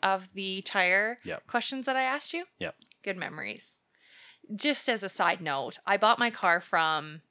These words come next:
Speaker 1: Go Auto, that scammy place. <coughs> And, uh,
Speaker 2: <laughs>
Speaker 1: there was a picture online that I that's the one I went in to see. And then when everything was said and done, or actually before it was said and done,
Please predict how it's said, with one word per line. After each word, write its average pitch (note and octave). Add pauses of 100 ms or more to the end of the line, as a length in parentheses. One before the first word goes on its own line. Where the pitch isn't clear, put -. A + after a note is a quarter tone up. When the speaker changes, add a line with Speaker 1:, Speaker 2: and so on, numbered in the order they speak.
(160)
Speaker 1:
Go F#3+
Auto, D3+ (120)
that F3 (120)
scammy D#3+
place. D#3 (200)
<coughs> - (640)
And, G#3+
uh, F#3+ (240)
Speaker 2:
<laughs> -
Speaker 1:
there D4+
was A#3+
a B3+
picture B3+
online G3
that G3
I E3+ (600)
that's F#3
the G3+
one F3+
I F3+
went F3
in F3
to F3+
see. D#3
And F#3+
then F#3
when F#3
everything F#3+
was F#3
said F3+
and F3+
done, D#3+
or A3+
actually A3+
before E3+
it -
was -
said D#3
and E3
done, D#3